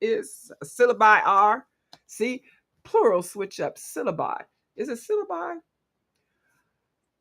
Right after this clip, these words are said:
Oh, yeah, and Venus, right, Ronnie Q. So, something hot containing only two syllabus, syllabi, syllabus. Syllables.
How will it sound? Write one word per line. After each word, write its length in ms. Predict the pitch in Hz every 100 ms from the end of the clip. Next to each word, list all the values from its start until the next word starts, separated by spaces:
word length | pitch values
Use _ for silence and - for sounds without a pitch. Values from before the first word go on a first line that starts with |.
| _ _ _ _ _ _ _
Oh, 100 | 247
yeah, 160 | 262 233
and 280 | 156 214 175
Venus, 640 | 185 214 175 120 - -
right, 420 | 139 165 170 151
Ronnie 300 | - 143 143
Q. 300 | 147 120 110 - _ _ _
So, 480 | - 269 214 151 - _ _ _ _ _
something 760 | - - - 226 226 285 285 277
hot 760 | 349 - 262 180 165 - - - _ _ _ _ _ _ _ _ _ _ _ _ _ _ _ _ _ _ -
containing 580 | 170 165 240 214 196 -
only 300 | 185 175 165
two 280 | - 226
syllabus, 480 | 226 - 185 151 - -
syllabi, 520 | _ - 180 147 80 - -
syllabus. 680 | - 214 127 78 - - _ _ _ _ _ _ -
Syllables. 720 | - 523 277 226 165 - -